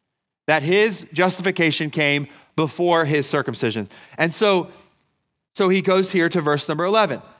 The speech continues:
He says that circumcision was a seal of Abraham's justification. It was a sign. It was a seal. And Paul uses two words here, right? The sign or seal. Paul was saying Abraham received circumcision as a sign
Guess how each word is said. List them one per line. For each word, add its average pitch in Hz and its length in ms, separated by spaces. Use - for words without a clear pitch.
He 180 100
says 190 260
that 180 140
circumcision 180 960
was 160 320
a 160 200
seal 165 720
of 156 180
Abraham's 143 720
justification. 143 800
It 185 100
was 185 240
a 185 100
sign. 180 420
It 156 120
was 160 120
a 180 80
seal. 160 360
And 160 160
Paul 220 240
uses 196 420
two 185 220
words 220 300
here, 117 240
right? 143 280
The 143 100
sign 151 580
or 147 300
seal. 185 480
Paul 208 260
was 196 140
saying 170 320
Abraham 190 600
received 170 360
circumcision 165 800
as 151 260
a 143 160
sign 165 800